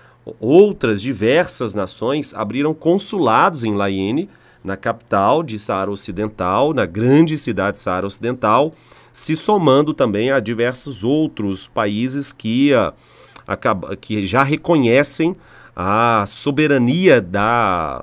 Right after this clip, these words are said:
república autoproclamada de, do, dos,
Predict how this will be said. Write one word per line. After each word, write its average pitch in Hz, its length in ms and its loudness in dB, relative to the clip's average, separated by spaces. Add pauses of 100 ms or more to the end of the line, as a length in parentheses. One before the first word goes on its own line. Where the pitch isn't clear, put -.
república 127 720 -2
autoproclamada 107 1080 -2 (420)
de, 90 920 -6 (180)
do, 98 180 -10
dos, 101 300 -6